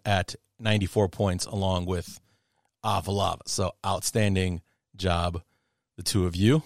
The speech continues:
and congrats, Mom. So, yeah, we got an interesting week for week number ten. And, uh, you know, like I said, we started Thursday with the Bears and the Panthers. You got Colts, Patriots, Saints, Vikings,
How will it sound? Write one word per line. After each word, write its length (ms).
and 280
congrats, 600
Mom. 420
So, 560
yeah, 240
we 120
got 180
an 80
interesting 480
week 280
for 640
week 440
number 320
ten. 460
And, 460
uh, 380
you 120
know, 340
like 180
I 40
said, 220
we 120
started 460
Thursday 560
with 160
the 80
Bears 340
and 80
the 60
Panthers. 680
You 80
got 200
Colts, 300
Patriots, 640
Saints, 420
Vikings, 840